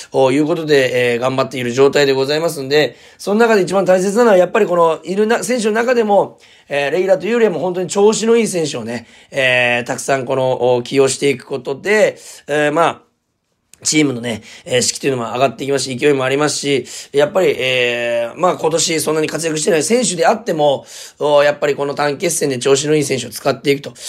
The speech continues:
ということが非常に大事になってくるというふうに思いますんで、そこら辺、一軍、二軍の壁なくね、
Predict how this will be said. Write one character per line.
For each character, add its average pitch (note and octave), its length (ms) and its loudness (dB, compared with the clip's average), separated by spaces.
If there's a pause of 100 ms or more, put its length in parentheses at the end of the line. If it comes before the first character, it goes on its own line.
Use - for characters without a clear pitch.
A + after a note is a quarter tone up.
(220)
と C3+ 200 4
い C3+ 40 2
う C#3 80 2
こ C#3 80 2
と C3+ 120 0
が C3 100 -2
非 C#3 160 -6
常 E3 160 2
に F3 80 -2
大 F3+ 160 4
事 F3+ 80 -4
に E3 80 -4
な C#3 60 -2
っ - 20 -12
て A#2+ 100 -12
く B2 60 -4
る A#2 80 -4
と A#2+ 80 -8
い B2 80 -2
う - 20 -2
ふ B2 60 -6
う - 20 -4
に A#2 80 -4
思 B2 180 -4
い E3 60 0
ま E3+ 100 0
す D#3 140 -8
ん C3 140 -6
で、 D#3+ 260 2 (260)
そ - 140 -14
こ C#3+ 80 0
ら C#3+ 80 4
辺、 C#3 260 -2
一 C3+ 140 -8
軍、 C#3 180 -2
二 C#3 80 -4
軍 C#3+ 120 -2
の C3+ 80 -4
壁 F3 240 0
な A3 120 2
く E3+ 80 -2
ね、 D3+ 260 -2